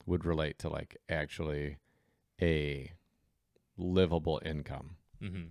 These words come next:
Speaker 1: that you're not comfortable.
Speaker 2: Yeah.
Speaker 1: Right. But that prize money being livable income, you probably would have enough endorsements to have, like, a comfortable living.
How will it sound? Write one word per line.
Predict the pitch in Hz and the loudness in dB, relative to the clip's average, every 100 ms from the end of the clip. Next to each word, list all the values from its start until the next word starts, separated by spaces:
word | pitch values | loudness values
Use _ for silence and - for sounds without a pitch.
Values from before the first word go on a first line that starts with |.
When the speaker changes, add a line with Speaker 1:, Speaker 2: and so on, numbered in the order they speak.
| - | 0
Speaker 1:
that | 73 | 2
you're | 85 | 4
not | 82 78 67 - | 2 2 -2 -6
comfortable. | 71 - - - - - - - - - _ _ _ | -8 -6 -10 -10 -12 -16 -20 -20 -20 -20 _ _ _
Speaker 2:
Yeah. | - 90 - - - | -12 -12 -10 -16 -4
Speaker 1:
Right. | 82 - | -4 -2
But | - 85 | -2 4
that | 92 82 | 4 4
prize | 101 87 85 | 4 4 4
money | 87 78 78 76 80 _ | 2 2 0 -2 -6 _
being | 85 82 78 | 0 0 2
livable | 85 80 78 76 | 2 2 0 0
income, | - 80 73 71 67 73 - _ _ _ _ _ | 0 -2 -2 -4 -4 -10 -14 _ _ _ _ _
you | 87 | -2
probably | - 80 76 | 4 6 6
would | 76 | 2
have | 76 | 0
enough | 73 71 | -2 -4
endorsements | 71 71 71 71 - - 58 - | -4 -2 -4 -6 -8 -8 -8 -8
to | 73 | -6
have, | 71 71 | -4 -4
like, | - - | -8 -8
a | - | -10
comfortable | - - - - - | -10 -12 -10 -10 -8
living. | - - | -10 -14